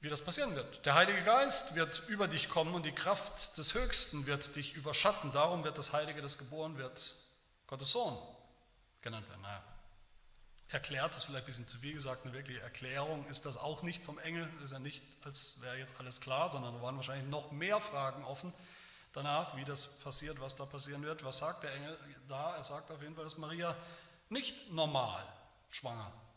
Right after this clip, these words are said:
werden wird durch einen Mann, sondern dass der Heilige Geist selbst höchstpersönlich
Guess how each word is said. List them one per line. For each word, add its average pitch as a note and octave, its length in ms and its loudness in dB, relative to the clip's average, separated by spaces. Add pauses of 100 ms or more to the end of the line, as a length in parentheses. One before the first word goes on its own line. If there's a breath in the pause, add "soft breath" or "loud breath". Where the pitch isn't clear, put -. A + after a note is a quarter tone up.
(280 soft breath)
werden G#2+ 320 -8
wird - 340 -4
durch A2 180 -10
einen A2 220 -8
Mann, G#2+ 260 -8
sondern A2+ 240 -6
dass A2+ 140 -2
der A#2+ 100 -2
Heilige B2+ 260 -4
Geist C3 340 -2
selbst - 520 2 (1080)
höchstpersönlich F3 880 -4